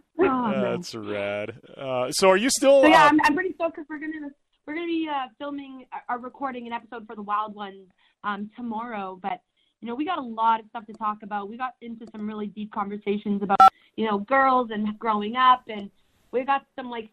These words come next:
Speaker 1: serious life lessons that we're gonna, you know, be discussing and dis-, discussing, like, you know, females and, and the industry and kind of the hard times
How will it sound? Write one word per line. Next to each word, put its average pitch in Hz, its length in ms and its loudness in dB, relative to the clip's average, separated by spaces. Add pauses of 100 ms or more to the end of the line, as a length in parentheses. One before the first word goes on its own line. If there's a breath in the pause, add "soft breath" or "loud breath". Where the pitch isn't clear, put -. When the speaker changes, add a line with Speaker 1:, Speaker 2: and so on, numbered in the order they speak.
Speaker 1:
serious 247 420 -6
life 220 240 -4
lessons 226 460 -4
that 208 160 -6
we're 202 140 -8
gonna, 202 280 -6 (100)
you 233 120 -10
know, 196 220 -8
be 311 160 0
discussing 285 560 -2
and 233 120 -4
dis-, 214 600 -4
discussing, 247 440 2
like, 226 200 0
you 247 140 -4
know, 220 280 -2
females 233 400 4
and, 214 140 0 (340 loud breath)
and 233 120 4
the 226 40 0
industry 233 500 0
and 208 140 -2
kind 220 160 2
of 196 280 -2
the 185 440 6
hard 240 440 10
times 254 600 10